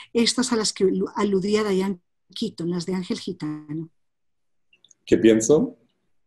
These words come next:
Speaker 1: Sí. Cuando ves tus propias imágenes al calor de estas palabras de Diane Keaton, dice, "Cuanto menos juzgo sus ángeles, se convierten en emblemas del asombro".
Speaker 2: Pues yo creo que, mm,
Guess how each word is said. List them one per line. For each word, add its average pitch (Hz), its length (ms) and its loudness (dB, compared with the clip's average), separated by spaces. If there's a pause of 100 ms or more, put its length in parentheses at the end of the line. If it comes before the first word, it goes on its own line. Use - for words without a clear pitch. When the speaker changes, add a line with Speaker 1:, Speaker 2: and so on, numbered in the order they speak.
(280)
Speaker 1:
Sí. 196 300 -8 (600)
Cuando 208 240 4
ves 214 200 4
tus - 180 2
propias 254 580 4 (100)
imágenes 254 680 8 (520)
al 185 380 2
calor 208 380 4
de 240 80 2
estas 247 280 2
palabras 208 500 2
de 226 80 4
Diane 185 360 2
Keaton, 180 460 2
dice, 220 320 -2 (240)
"Cuanto 208 320 0
menos 233 300 6
juzgo 285 400 6
sus 262 240 0
ángeles, 285 520 6 (240)
se 214 200 -4
convierten 202 580 2
en 214 100 0
emblemas 190 540 2
del 185 160 0
asombro". 175 560 -2 (1700)
Speaker 2:
Pues 120 240 6
yo 113 120 6
creo 117 200 6
que, 123 460 8
mm, 95 580 2